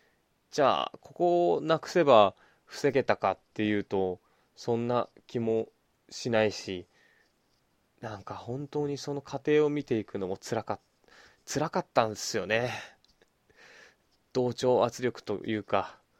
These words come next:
で、主人公の居場所がどんどんなくなっていく閉塞感というか、家庭でもなんか売れない役者やっててお金稼いでないから、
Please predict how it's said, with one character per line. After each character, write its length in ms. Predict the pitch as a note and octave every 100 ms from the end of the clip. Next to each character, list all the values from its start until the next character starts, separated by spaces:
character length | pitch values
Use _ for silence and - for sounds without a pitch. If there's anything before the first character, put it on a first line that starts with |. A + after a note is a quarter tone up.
| _ _ _ _ _ _
で、 80 | -
主 160 | B2
人 220 | A2+ B2+
公 280 | - A#2 G#2+
の 300 | G2+ G2 - -
居 80 | A2+
場 140 | A2
所 160 | - G#2+
が 260 | A2 G#2+ _ _ _ - - _ - -
ど 140 | B2+
ん 100 | C#3
ど 140 | A2
ん 100 | G#2+
な 140 | G#2 G#2+
く 140 | -
な 120 | A2+
っ 20 | A2
て 220 | - A2+
い 60 |
く 120 | G#2+ A#2
閉 300 | - A2+ G#2+
塞 160 | A#2 -
感 220 | - G2
と 120 | - G2
い 100 | G2+
う 80 | G2+
か、 320 | G2+ F#2 - _ _ _ _ _ _ _ -
家 160 | - -
庭 180 | A#2
で 120 | B2 D3
も 280 | C3 G#2+ - _ _ _ -
な 120 | G#2
ん 40 |
か 120 | G2 F#2+
売 120 | G2+
れ 100 | G2+
な 120 | G#2
い 80 | G#2
役 200 | G#2 -
者 120 | A2
や 40 |
っ 40 | G2+
て 160 | -
て 100 | G#2
お 120 | F2+ F#2
金 220 | G2 G2
稼 320 | - - G#2
い 20 |
で 100 | G2
な 140 | F#2 F#2+
い 80 |
か 120 | F#2 F#2
ら、 180 | F2